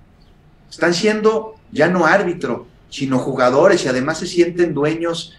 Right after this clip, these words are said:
del balón. Y por otro lado, mencionabas a Mario Delgado. Mario Delgado me parece que primero tiene que preocuparse por lo que está sucediendo dentro de su partido,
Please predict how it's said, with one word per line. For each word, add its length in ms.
del 680
balón. 560
Y 60
por 220
otro 260
lado, 300
mencionabas 560
a 80
Mario 320
Delgado. 500
Mario 220
Delgado 260
me 100
parece 320
que 120
primero 500
tiene 260
que 100
preocuparse 640
por 140
lo 120
que 60
está 180
sucediendo 600
dentro 320
de 120
su 180
partido, 640